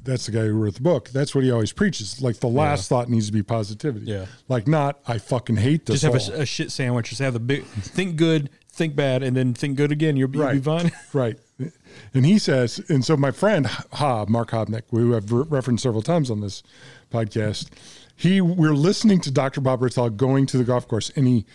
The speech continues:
Speaker 1: stops the tape and says, "I don't know how you do that. That's fucking bullshit. Stupidest stuff I've ever heard." And I said, "That, my friend, is why you shoot ninety-five and other people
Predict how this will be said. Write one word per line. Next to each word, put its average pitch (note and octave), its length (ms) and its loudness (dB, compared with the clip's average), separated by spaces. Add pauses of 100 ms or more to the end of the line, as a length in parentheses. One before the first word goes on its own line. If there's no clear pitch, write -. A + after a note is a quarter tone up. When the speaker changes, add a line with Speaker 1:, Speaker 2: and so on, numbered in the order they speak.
Speaker 1:
stops - 640 -4
the E3+ 120 -2
tape A2 460 -2
and A#2 160 0
says, G#2+ 320 -4 (180)
"I G3 100 -2
don't G#3 120 2
know D3+ 160 4
how C3+ 60 2
you B2+ 200 0
do B2 160 2
that. G#2+ 140 -6 (200)
That's D#3+ 180 0
fucking C3 320 -2
bullshit. C3+ 520 0 (180)
Stupidest F#3+ 520 0
stuff C#3 220 0
I've C3+ 140 2
ever C#3 220 2
heard." A#2+ 260 -2
And G#2+ 120 -4
I A2+ 60 0
said, G2+ 260 -4
"That, B2+ 300 -2 (240)
my C#3 80 0
friend, E3+ 360 0 (240)
is G#2+ 120 -6
why A2 140 -2
you G#2+ 380 2
shoot B2 400 2 (300)
ninety-five G#2+ 960 -2 (460)
and G#2 120 -6
other A#2+ 200 0
people A#2+ 580 0